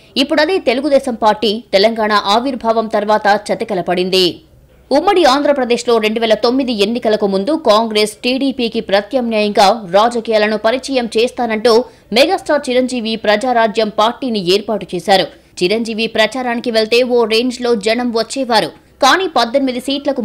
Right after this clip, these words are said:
మాత్రమే పరిమితమై ప్రతిపక్ష హోదా కూడా దక్కించుకోలేకపోయింది. నాడు వైఎస్ రెండోసారి సీఎం అయ్యారు. ఆ తర్వాత పార్టీని ఎక్కువ రోజులు నడపలేకపోయారు చిరంజీవి. ప్రజారాజ్యం పార్టీని కాంగ్రెస్లో విలీనం చేసి కేంద్ర మంత్రి పదవితో సర్దుకుపోవాల్సి వచ్చింది.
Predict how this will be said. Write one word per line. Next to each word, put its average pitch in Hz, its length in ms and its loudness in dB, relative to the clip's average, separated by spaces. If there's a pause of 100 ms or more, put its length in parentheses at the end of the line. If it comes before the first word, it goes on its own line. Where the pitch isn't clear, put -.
మాత్రమే 269 380 -2 (100)
పరిమితమై 233 440 0 (340)
ప్రతిపక్ష 233 440 -2
హోదా 247 380 2
కూడా 226 260 2 (100)
దక్కించుకోలేకపోయింది. 196 1040 -2 (400)
నాడు 196 200 4
వైఎస్ 214 440 0 (100)
రెండోసారి 220 480 -2
సీఎం 196 380 -4
అయ్యారు. 190 280 4 (400)
ఆ 247 120 6
తర్వాత 349 340 2 (120)
పార్టీని 247 440 0 (180)
ఎక్కువ 285 260 0
రోజులు 247 400 2
నడపలేకపోయారు 220 880 0
చిరంజీవి. 190 500 0 (300)
ప్రజారాజ్యం 208 680 0
పార్టీని 226 420 -2 (120)
కాంగ్రెస్లో 240 440 0 (120)
విలీనం 254 400 -2
చేసి 220 240 0 (380)
కేంద్ర 226 260 2
మంత్రి 220 380 -4
పదవితో 233 360 0 (120)
సర్దుకుపోవాల్సి 226 840 0
వచ్చింది. 196 420 0